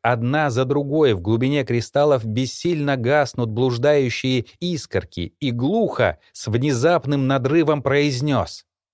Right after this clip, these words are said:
"Собралась стрелять, так немедли". Прошла секунда, другая, но выстрела так и не последовало.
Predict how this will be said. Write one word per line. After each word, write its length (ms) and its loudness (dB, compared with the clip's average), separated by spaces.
"Собралась 720 2
стрелять, 800 0
так 240 0
немедли". 760 0
Прошла 420 -2
секунда, 840 -4
другая, 840 -2
но 300 0
выстрела 840 0
так 380 -2
и 80 -4
не 160 0
последовало. 960 -2